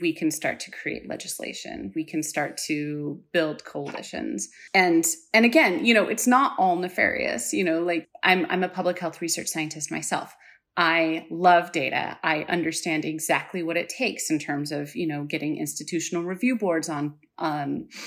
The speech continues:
onto a project and making sure that everyone's data is safely used when scientific research is happening. Uh, and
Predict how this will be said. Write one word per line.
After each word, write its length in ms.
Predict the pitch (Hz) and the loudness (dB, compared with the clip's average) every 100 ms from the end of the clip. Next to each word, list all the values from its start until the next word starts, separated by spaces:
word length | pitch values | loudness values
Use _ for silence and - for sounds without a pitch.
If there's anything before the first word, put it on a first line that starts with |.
| - - - - | -16 -18 -20 0
onto 340 | 175 175 175 170 | 2 4 2 -2
a 60 | |
project 720 | 170 208 196 - 69 - - - - | 0 0 0 0 -2 -2 -2 -4 -8
and 140 | 185 170 | 0 2
making 340 | 165 160 175 | 2 2 -2
sure 360 | 175 - 156 151 | -2 0 0 0
that 360 | 156 139 - - - - - | -2 -2 -2 -2 -2 -6 0
everyone's 500 | 180 180 165 160 - | 0 2 2 2 0
data 320 | 160 151 147 | 0 -2 -4
is 160 | 170 - | -4 -2
safely 380 | 240 - 285 262 | -4 -4 -6 -6
used 560 | 269 370 175 151 - | -4 -2 0 -2 -4
when 400 | 170 160 160 160 | 0 2 4 4
scientific 640 | 160 147 151 - 165 156 - | 2 0 -2 -4 -6 -6 -6
research 340 | 156 - - | -6 -8 -8
is 140 | - | -4
happening. 520 | - - - 69 - - - - _ | -2 -2 -4 -6 -6 -8 -16 -20 _
Uh, 420 | 165 156 156 151 - | -2 -2 -2 -4 -4
and 320 | 170 151 151 | -2 0 0